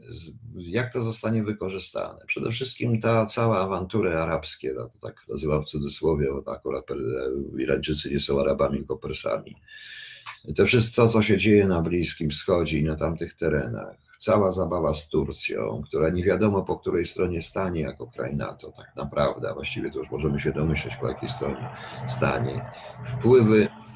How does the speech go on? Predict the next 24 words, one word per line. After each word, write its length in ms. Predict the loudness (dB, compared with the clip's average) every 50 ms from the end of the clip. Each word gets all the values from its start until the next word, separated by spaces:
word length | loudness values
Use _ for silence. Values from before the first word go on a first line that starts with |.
| -20 -20 _ _
ich 240 | -4 -2 -2 -2 -4
wpływy 540 | -6 -6 2 6 6 6 6 6 4 2 2
w 80 | 2
Niemczech, 840 | -2 0 0 -2 -2 -4 -8 -6 -4 -4 -6 -6 -8 -14 -20 -14 -12 -12 -12 -10 _
ich 300 | -10 -10 -8 -10 -10 -20
wpływy, 680 | -20 _ _ -2 0 0 0 -2 -4 -4 -4 -4 -6 -8 _ _ _ _ _ _ _ _ _ _ _ _ _ _ -10 -8 -8 -8 -8
wpływy 400 | -4 _ 0 0 2 0 -2 0
generalnie 720 | 0 0 0 2 2 2 4 4 4 2 2 0 -2 -2
też 280 | -2 -4 -4 -4 -6 -8
tych 140 | -12 -14
krajów, 400 | _ -2 0 2 2 2 0 0
również 280 | -4 -6 -4 -4 -6 -6
finansowe 600 | -6 -8 -6 -4 -4 -6 -4 -4 -2 -2 -2 -2
w 60 | -4
Wielkiej 380 | -2 -2 -2 -2 -2 -4 -4 -4
Brytanii 540 | -4 -6 -8 -6 -2 -2 -2 -2 -2 -6 -12
czy 200 | -12 -12 -10 -6
w 60 | -4
Niemczech, 420 | -4 -6 -6 -6 -6 -8 -8 -6
powodują, 680 | _ -4 -2 0 0 0 4 4 4 4 4 4 2 2
że 120 | 0 -2
Stany 320 | -4 -2 -4 -2 -2 0 2
Zjednoczone 640 | 2 2 2 2 0 0 0 2 2 2 2 2
będą 380 | 2 2 4 6 6 4 4